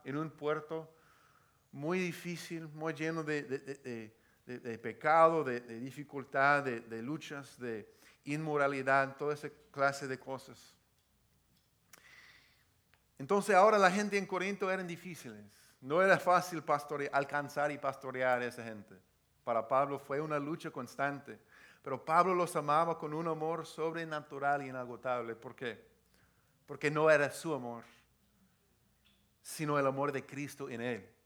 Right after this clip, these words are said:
Amén. Él les daba de la misma gracia inmerecida que él había recibido.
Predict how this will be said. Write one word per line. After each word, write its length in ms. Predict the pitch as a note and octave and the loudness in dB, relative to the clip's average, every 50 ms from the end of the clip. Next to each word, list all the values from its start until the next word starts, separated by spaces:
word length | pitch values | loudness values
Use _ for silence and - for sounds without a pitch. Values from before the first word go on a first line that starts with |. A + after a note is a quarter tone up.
| _ _ _ _ _ - | _ _ _ _ _ -16
Amén. 320 | A#2 A#2 A#2+ B2 C3 C3+ - - - - _ _ - _ _ _ - - - _ _ _ _ _ _ _ _ _ _ _ _ _ _ _ _ _ _ _ _ _ _ _ _ _ _ _ _ _ | -10 -6 -6 -6 -6 -8 -14 -20 -20 -20 _ _ -20 _ _ _ -20 -20 -20 _ _ _ _ _ _ _ _ _ _ _ _ _ _ _ _ _ _ _ _ _ _ _ _ _ _ _ _ _
Él 180 | - F3 G3 A3 | 2 2 4 4
les 240 | A#3+ A#3+ F#3 E3 | 2 0 0 2
daba 320 | E3 F3+ F#3+ G#3 G#3 G#3 F#3+ | 6 8 8 8 8 6 4
de 120 | F3 F3 | 2 2
la 120 | E3 D#3 D3+ | 2 2 0
misma 440 | D#3 E3+ G3+ G3+ - G3 F#3 F3 | 0 -4 -6 -6 -6 -6 -6 -6
gracia 460 | D#3+ D#3 D#3 E3 F#3 G3 G3 - - E3+ | -2 -2 0 0 0 -2 -4 -8 -10 -10
inmerecida 640 | E3 D#3+ D#3 D3+ D3+ C#3+ - - E3 E3 D#3+ D#3 | -8 -6 -6 -6 -6 -8 -8 -10 -8 -8 -8 -8
que 140 | D#3 D#3 D3 C#3+ - D#3 | -6 -6 -6 -4 -4 -6
él 80 | E3 | -6
había 280 | E3 D#3 D#3+ D#3+ D#3 D3+ | -6 -6 -8 -8 -8 -8
recibido. 640 | D3 D3 C3+ - - C3 A#2+ B2 A#2+ A#2 G#2+ G#2 | -10 -12 -14 -14 -16 -14 -12 -12 -12 -12 -14 -16